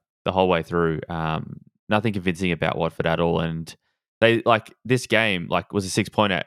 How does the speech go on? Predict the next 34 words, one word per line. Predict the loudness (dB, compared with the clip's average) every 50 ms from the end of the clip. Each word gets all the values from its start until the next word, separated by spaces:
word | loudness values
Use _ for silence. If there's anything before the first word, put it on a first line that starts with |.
| _ _ 0
but | 0 0 0 2
also | 0 0 2 2 2 2 2
in | 0 -2 -2 -2
the | -2 -2
terms | -2 0 0 0 0 0 -2 -6 -8 -10 -6
of, | -6 -4 -2
like, | 0 0 0 0 -4 _ -20 _ _ _ _ _ _ _ _ _ -10
form | 0 2 4 4 4 2 2 0 0 0 -2 -4 -4
and | -4 -2 -2 -2 -4 -6 -8 -6
my | -4 -4 -4 -4
view | -2 0 2 2 2
on | 2 2
the | -2
clubs, | -4 -2 0 0 0 0 0 0
they | 0 2
basically | 2 2 0 0 0 -4 -4 -2
just | -2 -4 -6 -6 -12 -14 _ _ _ -2
literally | -2 -2 0 0 -2 -2
switched | -2 -2 -4 -4 -4 -2
places | -2 0 0 0 -2 -4 -8 -8 -6
with | -6 -6 -4 -2
Watford | -2 -2 -2 -4 -8 -8 -6
now | -6 -8 -8 -8 -8
for | -6
me. | -4 -4 -4 -4 -6 _ _ _ _ _ _ _ _ _ _ _ _ _ _ _ _ _ -2
Uh, | 0
sorry, | 4 4 4 4
Watford | 4 4 2 2 2 0
and | 0 0
Norwich | 0 0 0 -2 -4
have | -8 -8
switched | -4 -4 -4 -2 -2
places, | -2 -2 -2 -4 -10 -16 -16 -12
essentially. | -6 -6 -4 -4 -4 -6 -8 -10 -10